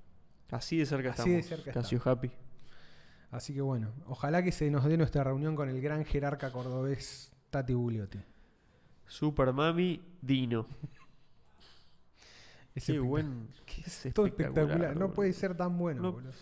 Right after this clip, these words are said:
Speaker 1: es
Speaker 2: Y cuando lo veas, cuando veas el Super Mami de Sal Si Puedes.
Speaker 1: No, exploto.
Speaker 2: No, boludo, es
Speaker 1: Voy a comprar
Speaker 2: Tierra
Speaker 1: todo.
Speaker 2: Santa.
Speaker 1: Voy a, voy a usar todos los servicios de Super Mami Dino.
Speaker 2: <laughs>
Speaker 1: Lo voy a explotar.
Speaker 2: Al máximo.
Speaker 1: Al máximo.
Speaker 2: Qué bueno.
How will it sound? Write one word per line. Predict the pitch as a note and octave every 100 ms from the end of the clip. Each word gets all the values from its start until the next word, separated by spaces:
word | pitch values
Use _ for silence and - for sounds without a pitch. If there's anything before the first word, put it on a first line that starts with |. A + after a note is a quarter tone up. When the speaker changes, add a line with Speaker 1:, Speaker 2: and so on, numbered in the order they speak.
| - F3
Speaker 1:
es | - -
Speaker 2:
Y | C#3
cuando | B2+ C3 C#3
lo | C#3
veas, | F3+ G#3+ B2+ - -
cuando | C#3 D#3+
veas | G#3+ F3
el | D3
Super | D3 C3+ C3+
Mami | D3+ F#3 D#3
de |
Sal | B2+ B2
Si | B2+
Puedes. | A#2 E3 F#3+
Speaker 1:
No, | D3+ D3 B2 A#2
exploto. | - - D#3+ C3 A2+ B2+ - - -
Speaker 2:
No, | E3 C#3+
boludo, | A#2+ C3 B2
es | B2+
Speaker 1:
Voy | D#3+
a |
comprar | C#3 C3+ D3+ D3+
Speaker 2:
Tierra | G#3 G#3 F#3
Speaker 1:
todo. | E3+
Speaker 2:
Santa. | E3+ B2 G#2
Speaker 1:
Voy | - G3+
a, | G#3+ F3+ - - -
voy | G#3+
a | A#3 G#3+ F3+ - -
usar | D3 - G#3 G3+
todos | - A3 G3+
los | E3+
servicios | E3 E3+ F#3+ F3+
de | D3
Super | D#3 D3 D3+
Mami | D3+ D3
Dino. | C3+ A#2+ C#3+
Speaker 2:
<laughs> | F3+ F#3
Speaker 1:
Lo |
voy | C3+
a | F3+
explotar. | - - D3 D3 D3 C3+ A#2+
Speaker 2:
Al | D3 D#3
máximo. | F3+ E3 - A#2+ G#2+
Speaker 1:
Al | B2
máximo. | D3+ E3 - B2+ A2 - - -
Speaker 2:
Qué | - C#3+
bueno. | G2+ F#2+